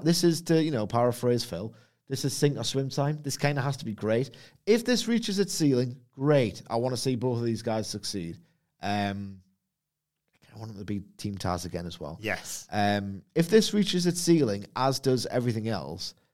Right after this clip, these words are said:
Speaker 1: on the show, as a broader point, this could be one of the best episodes of T V of the year.
Speaker 2: Yeah, we've said before, haven't we? We haven't had the blow-away episode of Collision
Speaker 1: This could
Speaker 2: yet.
Speaker 1: be it, man.
Speaker 2: This could
Speaker 1: Th-,
Speaker 2: be
Speaker 1: this
Speaker 2: it.
Speaker 1: four-match card so far,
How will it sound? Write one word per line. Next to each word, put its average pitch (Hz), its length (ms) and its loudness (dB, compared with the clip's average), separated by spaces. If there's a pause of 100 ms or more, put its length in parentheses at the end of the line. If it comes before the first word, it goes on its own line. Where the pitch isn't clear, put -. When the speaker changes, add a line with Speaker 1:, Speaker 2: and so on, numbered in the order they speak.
(200)
Speaker 1:
on 110 140 -6
the 104 60 -2
show, 67 400 -6
as 95 80 -6
a - 20 -6
broader 156 380 6
point, 127 320 0
this 110 160 -6
could 113 100 -4
be 110 100 -2
one 104 140 -6
of 101 40 -8
the 101 60 -4
best 107 220 -4
episodes 107 340 -8
of 90 60 -14
T 110 180 -4
V 104 160 -6
of 92 80 -8
the 95 80 -12
year. 110 280 -8 (420)
Speaker 2:
Yeah, 127 220 2
we've 127 200 0
said 143 220 4
before, 135 240 2
haven't 120 160 4
we? 101 180 4
We 92 140 0
haven't 113 160 2
had 110 200 0
the 107 160 4
blow-away 117 760 6
episode 87 340 -4
of 76 140 -10
Collision - 440 -6
Speaker 1:
This 131 140 0
could 160 120 6
Speaker 2:
yet. - 40 0
Speaker 1:
be 160 120 12
it, 160 180 10
man. 127 100 2
Speaker 2:
This 120 140 2
could 127 140 2
Speaker 1:
Th-, 139 100 6
Speaker 2:
be 110 100 4
Speaker 1:
this 107 140 8
Speaker 2:
it. - 60 -2
Speaker 1:
four-match 156 560 6
card 143 300 6
so 135 280 4
far, 117 500 2